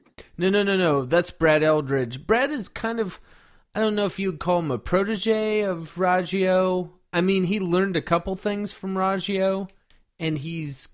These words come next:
close to Raggio. But Ra-, I think,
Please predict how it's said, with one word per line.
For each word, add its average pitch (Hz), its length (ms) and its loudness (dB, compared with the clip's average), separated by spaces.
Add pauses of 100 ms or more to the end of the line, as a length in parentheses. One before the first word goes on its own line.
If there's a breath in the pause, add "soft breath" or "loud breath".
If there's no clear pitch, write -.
(140)
close 233 960 -4
to 123 140 -6
Raggio. 95 840 -10 (1080)
But 123 160 0
Ra-, 160 400 2
I 147 120 -4
think, 226 440 -6